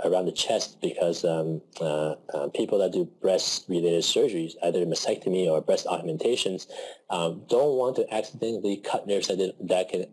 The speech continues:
result in pain and, and paresthesia, um, uh, for, for the, for the patient. So there was a need to really understand the neuroanatomy of this area.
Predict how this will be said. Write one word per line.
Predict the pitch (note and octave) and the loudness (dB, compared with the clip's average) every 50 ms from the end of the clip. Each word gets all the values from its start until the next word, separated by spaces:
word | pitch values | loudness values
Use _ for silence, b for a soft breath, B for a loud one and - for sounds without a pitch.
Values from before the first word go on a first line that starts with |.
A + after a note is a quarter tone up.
| - - F#2+ | -10 -6 -2
result | F#2 F#2 F2+ - G2+ G#2 G2+ | -2 -2 0 0 0 0 0
in | F#2+ F2+ F2+ | 0 -2 -4
pain | - - - G#2 G2 G2 | -4 -4 -2 -2 0 0
and, | F#2 F2 F2+ - - | 0 -2 -4 -6 -10
and | E2+ E2+ - | -12 -6 2
paresthesia, | - G2+ F#2+ F2+ - - - G#2+ B2+ C#3 - - D2+ D2+ E2 b b b b b b b _ _ - | 2 4 4 4 0 -2 -2 -2 -2 0 0 0 -2 -2 -4 b b b b b b b _ _ -4
um, | F2 E2+ E2+ E2+ D#2+ E2+ E2 - - - - | -2 -2 0 -2 -2 -2 -4 -6 -10 -12 -8
uh, | - - - - - | -8 -8 -8 -8 -4
for, | - - - | -2 -2 -2
for | - - G#2+ | 0 -2 -2
the, | - - - - | -2 -2 -4 -2
for | - | 0
the | F2+ F2 | 0 0
patient. | - - D3+ D3+ - - - - - B B B B B B | 2 2 2 2 2 -2 -4 -6 -10 B B B B B B
So | - - A2 G#2+ G#2+ G#2+ G#2+ - - - F#2 | -4 0 2 4 4 2 0 -2 -6 -10 -2
there | - A2 G#2+ | 0 2 4
was | A2+ A2 G2+ | 4 2 2
a | G#2 | 0
need | F#2+ G2+ A#2 C#3 C3+ | 0 2 0 0 0
to | - G#2 | 0 -2
really | F#2+ G2 A2 C#3 C3+ B2 - | 0 0 0 0 0 0 0
understand | A2 A2 A2+ G#2 - - - G#2 G#2 | 0 2 0 0 0 0 -2 -2 0
the | G2+ F#2+ | 2 0
neuroanatomy | F#2 F2 F#2 G2+ A2 A2 G2+ F#2 F#2 G2+ A2 A#2 G#2+ F#2+ F2 F2+ | 0 0 0 0 2 2 2 2 2 2 2 0 0 0 0 0
of | E2 D2+ | 0 0
this | C#2+ C#2 C#2 - | 0 -2 0 2
area. | G2+ B2 D3 A#2 - C2 B1+ - | 2 4 4 2 2 -2 -6 -8